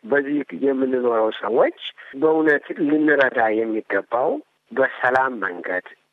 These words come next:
በበጎነት፣ በወንድምነት፣ በእህትነት የሀገርን ችግር ለመፍታት የሚጥሩ መሪዎች ካሉን እነሱ የሚዘጋጁበትን፣ የሚደራጁበትን እርዳታ ማቅረቡ የእኛ ብቻ ሳይሆን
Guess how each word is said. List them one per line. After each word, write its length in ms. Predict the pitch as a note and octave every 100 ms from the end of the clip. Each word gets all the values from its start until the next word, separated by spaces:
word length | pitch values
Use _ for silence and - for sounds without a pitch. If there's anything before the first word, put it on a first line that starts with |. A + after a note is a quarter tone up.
| _ _ A2+
በበጎነት፣ 960 | C#3 C3+ C3 G#2 G2 F#2 F#2 F#2+ - - _ _ _ G#2+
በወንድምነት፣ 880 | C#3 D3 C3+ A#2+ A#2 G#2+ G#2+ G#2 -
በእህትነት 760 | - C3 C#3+ D3 B2 A2+ A2 - - - - - -
የሀገርን 440 | C#3 D#3 E3 E3
ችግር 360 | D3+ D3+ C3+ D3
ለመፍታት 680 | C3 C3 C3+ C#3 - C3 A#2+ -
የሚጥሩ 680 | A2+ C3 B2+ B2+ B2+ - B2 A#2+ A2+
መሪዎች 520 | A#2+ A#2 A2+ G#2+ - - - -
ካሉን 500 | - G#2 G2+ A#2+ G3+ C4 _ _ C#3
እነሱ 500 | D#3+ E3 D#3 - - F#3+ F3+ -
የሚዘጋጁበትን፣ 1200 | D3+ C#3 C#3+ C3 C3+ - A#2+ - A2 - G#2+ - G#2+
የሚደራጁበትን 1200 | A#2 A#2+ G#2+ A#2+ A#2 G#2 - G2 A2 G#2 - G2+ G#2+
እርዳታ 500 | C3+ B2+ C3 B2 - A2 G#2
ማቅረቡ 520 | A2 A2+ A#2+ A#2 G2+ B2+ A2+ A#2
የእኛ 320 | D3 E3+ F3 E3+
ብቻ 280 | E3 - D3
ሳይሆን 400 | - C3 A#2+ E3